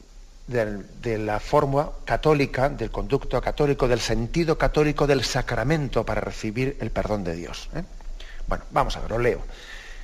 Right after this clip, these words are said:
Habla este autor de que leyendo la Sagrada Escritura, especialmente Romanos, Romanos capítulo tres, versículo nueve,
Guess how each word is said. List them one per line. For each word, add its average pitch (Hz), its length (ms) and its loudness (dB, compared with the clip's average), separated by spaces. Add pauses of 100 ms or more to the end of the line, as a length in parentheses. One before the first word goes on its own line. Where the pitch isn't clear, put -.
(120)
Habla 131 220 6
este - 160 0
autor 185 560 4 (760)
de 127 200 2
que 123 240 4
leyendo 123 460 2
la 110 100 2
Sagrada 123 380 2
Escritura, 135 440 2
especialmente 127 680 2
Romanos, 127 760 2 (500)
Romanos 123 560 2
capítulo 107 400 0
tres, 147 240 2
versículo 120 440 0
nueve, 139 320 2